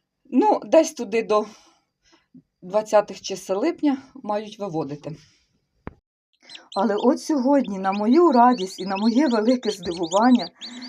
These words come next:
з-, почали з'являтися ось ці маленькі чудики. Ці маленькі чудики,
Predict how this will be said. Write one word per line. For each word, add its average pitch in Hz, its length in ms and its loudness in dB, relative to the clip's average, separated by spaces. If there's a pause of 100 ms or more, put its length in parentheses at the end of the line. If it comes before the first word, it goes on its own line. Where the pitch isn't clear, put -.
(200)
з-, 180 160 -14
почали 226 640 0
з'являтися 214 880 2
ось 214 300 -4
ці 240 140 2
маленькі 214 560 0
чудики. 190 520 -8 (3000)
Ці 285 160 -2
маленькі 247 500 6
чудики, 269 540 -2